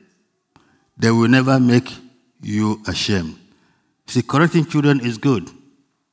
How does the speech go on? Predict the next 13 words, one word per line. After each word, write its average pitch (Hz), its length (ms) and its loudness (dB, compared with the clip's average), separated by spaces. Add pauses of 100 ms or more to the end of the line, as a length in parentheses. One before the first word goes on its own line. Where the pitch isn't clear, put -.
(420)
When 165 180 2
they 143 100 4
are 123 180 2
wrong, 127 480 -2
tell 190 200 6
them 143 220 2
why 170 220 4
I 131 220 0
am 123 240 -2
doing 135 240 2
this. - 480 -2 (420)
Correct 143 440 2
them. 92 200 0